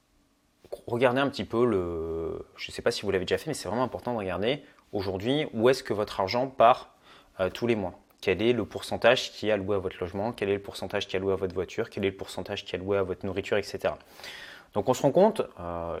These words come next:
et, euh, si vous êtes, euh, une personne, euh, normale, euh, que le poste numéro un de dépense, généralement, c'est l'habitation, d'accord ? Les, les gens vont dépenser le plus d'argent dans leur habitation.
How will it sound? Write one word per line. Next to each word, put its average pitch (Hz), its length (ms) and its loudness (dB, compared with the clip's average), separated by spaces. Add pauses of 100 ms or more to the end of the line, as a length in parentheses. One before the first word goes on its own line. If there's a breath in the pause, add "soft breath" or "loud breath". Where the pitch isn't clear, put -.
et, 104 220 -2
euh, 85 160 -2
si - 220 -10
vous 101 180 -6
êtes, 110 220 -2
euh, 82 260 -4
une 85 100 -10
personne, 101 440 -6
euh, 80 340 -12
normale, 117 400 2 (440 loud breath)
euh, 95 120 6
que - 220 -2
le 143 220 6
poste 123 280 0
numéro 107 400 0
un 113 140 2
de 95 100 -4
dépense, 98 560 -2
généralement, 104 720 0 (100)
c'est - 440 0
l'habitation, 120 720 -2 (200)
d'accord ? 101 340 -6 (140)
Les, 92 160 -6
les 90 80 -8
gens 117 200 0
vont 101 120 -4
dépenser 95 360 -4
le 98 100 -4
plus 113 260 -6
d'argent 107 340 0
dans 113 100 2
leur 98 120 2
habitation. 104 440 -2